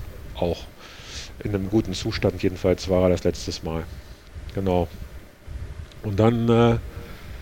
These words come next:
kommen wir unten in Ötz an, da werden die ersten rechts ranfahren und sich schon mal Klamotten ausziehen, weil dann geht's den,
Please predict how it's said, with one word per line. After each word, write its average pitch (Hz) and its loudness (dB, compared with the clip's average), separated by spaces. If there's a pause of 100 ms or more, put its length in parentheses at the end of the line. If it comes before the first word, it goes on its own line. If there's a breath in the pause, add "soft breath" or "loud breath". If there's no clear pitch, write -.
(400 loud breath)
kommen 120 4
wir 123 6
unten 135 2
in 117 6
Ötz 143 4
an, 175 4 (180)
da 123 8
werden 127 6
die 120 2
ersten 143 4 (260)
rechts 123 6
ranfahren 165 6 (560 loud breath)
und 139 4
sich 135 6
schon 143 4
mal 131 8
Klamotten 127 4
ausziehen, 156 4
weil 135 8
dann 131 4
geht's 135 4
den, 123 2